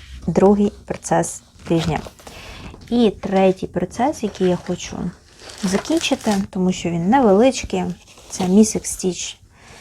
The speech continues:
Ніжні віоли. Зараз вишити на двадцять чотири відсотки. Вишити, власне, ц-, центральний елемент без бекстічу. Там ще бекстіч має бути між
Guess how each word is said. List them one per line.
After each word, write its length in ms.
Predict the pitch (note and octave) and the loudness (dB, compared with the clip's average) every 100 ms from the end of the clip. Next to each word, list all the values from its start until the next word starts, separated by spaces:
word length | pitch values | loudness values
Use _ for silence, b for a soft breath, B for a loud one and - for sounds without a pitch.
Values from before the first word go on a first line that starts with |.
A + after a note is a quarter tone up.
| B B - | B B 0
Ніжні 400 | F#3 E3+ F#3+ F#3+ | 2 4 2 4
віоли. 440 | A3 D4+ D#4 G3+ | 6 6 6 6
Зараз 340 | F#3 F3+ E3+ | 4 2 2
вишити 340 | E3 D#3+ - E3+ | 0 -2 -4 -4
на 120 | F3 | -6
двадцять 360 | F3 F3+ - - | -4 -8 -10 -14
чотири 340 | - - A3 | -6 -2 -2
відсотки. 540 | A#3 - D#4+ - - A#3+ _ | -2 -4 -8 -8 -14 -14 _
Вишити, 380 | F3 F3+ - - | -2 -2 -2 -6
власне, 380 | E3 E3 - E3 | 0 0 -2 -8
ц-, 140 | - - | -12 -10
центральний 500 | - F#3 F#3+ E3 E3+ | -4 0 2 2 2
елемент 400 | F3 G3+ C#4 D#4+ G3+ | 2 4 2 0 2
без 400 | F#3 F#3+ - - | 4 4 -2 -6
бекстічу. 600 | F3+ - - G3 - F#3+ | -6 -6 -10 -8 -6 -4
Там 180 | F3+ F3 | -4 -4
ще 160 | - | -4
бекстіч 460 | F3 - - E3 - | -6 -6 -6 -8 -4
має 160 | E3+ | -4
бути 260 | E3 D#3+ E3 | -2 -4 -6
між 200 | E3 | -6